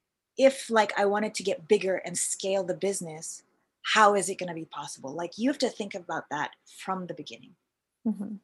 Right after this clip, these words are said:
Speaker 1: you know,
Speaker 2: Mm-hmm.
Speaker 1: and think about, is there gonna be options for me if I hit a next level?
Speaker 2: Mm-hmm.
Speaker 1: You know, so, like, really doing a top, like, a bird's eye view on, like, how you want this to look like.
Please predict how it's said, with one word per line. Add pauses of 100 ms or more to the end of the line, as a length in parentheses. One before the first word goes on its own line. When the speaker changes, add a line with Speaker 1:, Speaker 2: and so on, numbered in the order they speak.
(380)
Speaker 1:
you
know, (340)
Speaker 2:
Mm-hmm.
Speaker 1:
and
think
about, (500)
is
there
gonna
be
options
for
me (360)
if
I
hit
a
next
level? (800)
Speaker 2:
Mm-hmm.
Speaker 1:
You
know,
so,
like,
really (340)
doing
a
top, (100)
like,
a
bird's
eye
view
on,
like,
how
you
want
this
to
look
like.